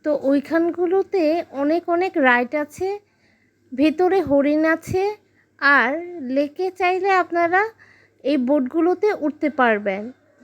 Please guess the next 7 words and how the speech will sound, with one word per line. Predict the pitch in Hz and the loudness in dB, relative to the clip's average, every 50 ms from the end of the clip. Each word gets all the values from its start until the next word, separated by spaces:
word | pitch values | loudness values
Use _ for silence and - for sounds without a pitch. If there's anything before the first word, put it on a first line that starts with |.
| _ _ _ _ _ _ _ _ _ _ _ _ _ _ _ _ _ _ - - | _ _ _ _ _ _ _ _ _ _ _ _ _ _ _ _ _ _ 0 2
হাঁটতে | 262 262 269 - _ - 359 | 2 4 2 0 _ -4 -2
হাঁটতে | 403 381 392 427 440 427 _ 339 311 320 349 | -2 0 -2 -2 -4 -4 _ -4 -4 -4 -4
দেখা | 294 254 262 269 - - 349 | -2 -4 -4 -4 -4 -6 -6
পেয়ে | 349 - 392 392 403 403 | -4 -2 0 0 0 0
গেলাম | - 392 381 370 302 285 320 349 311 247 | 0 0 0 2 2 2 0 0 0 0
ড্রাগনের | 233 285 277 269 269 247 277 277 277 269 269 | 2 4 4 4 2 2 0 0 0 0 0
সাথে। | 262 - - 220 208 - _ 208 180 185 | -2 -4 -6 -8 -8 -8 _ -12 -12 -12